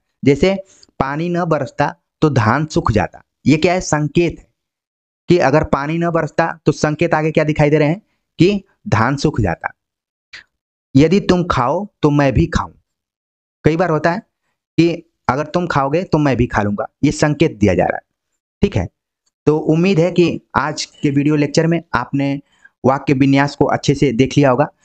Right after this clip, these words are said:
कि वाक्य का अर्थ क्या है, उसकी विशेषताएं क्या हैं, उसके भेद क्या हैं, उदाहरणों के माध्यम से आपने समझ लिया होगा। इसके बाद वाक्यों के भेद के अंतर्गत रचना स्वरूप के दृष्टिकोण से वाक्य कितने प्रकार के हैं और अर्थ के दृष्टिकोण से वाक्य कितने प्रकार से हैं।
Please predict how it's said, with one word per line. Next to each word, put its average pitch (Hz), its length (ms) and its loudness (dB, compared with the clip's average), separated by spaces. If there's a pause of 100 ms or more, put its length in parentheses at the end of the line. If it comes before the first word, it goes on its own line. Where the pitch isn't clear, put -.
(200)
कि 131 100 4
वाक्य 127 340 2
का 127 180 2 (280)
अर्थ 127 240 -2
क्या 131 180 0
है, 127 100 -4 (140)
उसकी 120 240 0
विशेषताएं 117 600 0
क्या 127 180 -2
हैं, 123 180 -4
उसके - 300 -4
भेद 110 380 0
क्या 120 120 4
हैं, 117 140 -2 (340)
उदाहरणों 131 480 2
के 156 100 0
माध्यम 135 320 2
से 131 240 0 (300)
आपने 131 300 -2
समझ 131 340 -2
लिया 131 200 2
होगा। 127 240 -2 (240)
इसके 139 260 0
बाद 135 280 0 (240)
वाक्यों 123 400 2
के 139 180 2 (120)
भेद 117 220 2
के 139 100 0
अंतर्गत 127 400 0 (340)
रचना 131 400 -2
स्वरूप 139 340 -2
के 147 60 2
दृष्टिकोण 131 440 0
से 139 120 2
वाक्य 127 260 0
कितने 131 260 0
प्रकार 123 300 0
के 127 120 -2
हैं 120 120 -2 (400)
और 160 260 -2 (180)
अर्थ 143 220 -2
के 139 120 0
दृष्टिकोण 127 400 -2
से 160 200 0 (220)
वाक्य 123 220 2
कितने 127 280 0
प्रकार - 340 -2
से 85 60 -20
हैं। - 80 -20